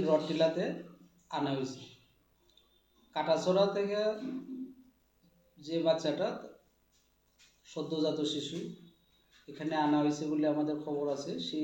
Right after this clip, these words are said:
তার শিশুর বায়োলজিক্যাল যে প্যারেন্টস তার নাম হলো প্রসেনজিৎ দাস, আর মহিলার নাম হলো লক্ষ্মী রানী দাস। হ্যাঁ, আর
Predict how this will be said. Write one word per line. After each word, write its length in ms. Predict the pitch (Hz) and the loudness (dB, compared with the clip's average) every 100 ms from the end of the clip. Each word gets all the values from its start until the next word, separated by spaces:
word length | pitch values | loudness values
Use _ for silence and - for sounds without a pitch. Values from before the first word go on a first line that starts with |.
| 151 | -2
তার 220 | 147 139 139 139 - - _ _ _ _ _ - | 0 0 0 -4 -12 -20 _ _ _ _ _ -20
শিশুর 400 | - 151 - 147 | -12 -8 -4 -2
বায়োলজিক্যাল 640 | 147 151 151 151 147 156 147 - 139 | 2 4 4 4 0 -2 -2 -4 -6
যে 80 | 143 | -4
প্যারেন্টস 380 | 139 131 160 180 - - | -2 -2 -2 -4 -10 -14
তার 160 | - 135 | -8 -6
নাম 180 | 131 131 131 | -4 -2 -2
হলো 200 | 123 123 123 - _ _ _ _ _ _ - | -4 -8 -10 -18 _ _ _ _ _ _ -12
প্রসেনজিৎ 500 | 143 - 156 175 175 165 | -10 -4 -2 -2 -2 -2
দাস, 200 | - - - - - _ _ _ _ - | -4 -6 -10 -16 -20 _ _ _ _ -16
আর 300 | 139 123 117 - - _ _ _ _ _ _ _ _ _ _ _ _ _ _ _ _ | -10 -8 -8 -12 -20 _ _ _ _ _ _ _ _ _ _ _ _ _ _ _ _
মহিলার 440 | 151 139 143 147 156 | -10 -6 -4 -2 -2
নাম 240 | 156 160 156 | -2 -2 -4
হলো 160 | - - - - - 156 | -6 -8 -10 -14 -6 4
লক্ষ্মী 300 | 170 170 196 196 - - - _ _ _ - 165 | 4 4 2 0 -4 -14 -20 _ _ _ -12 -6
রানী 220 | 143 131 | -4 -4
দাস। 160 | 117 113 - | -6 -8 -8
হ্যাঁ, 240 | 247 247 - - - _ _ _ _ - | -6 -6 -8 -14 -20 _ _ _ _ -14
আর 360 | 143 139 139 | -8 -4 -4